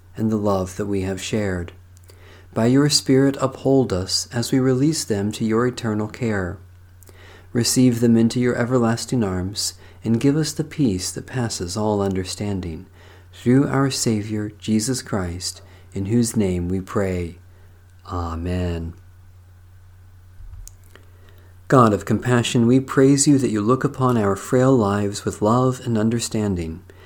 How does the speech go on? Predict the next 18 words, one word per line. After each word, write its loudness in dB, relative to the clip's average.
and 0
that 0
you 4
desire 2
for 0
us 0
all -2
new 6
life 0
in -2
Jesus -2
Christ. -6
We 6
are 4
overwhelmed 6
by 0
your 2
love, 0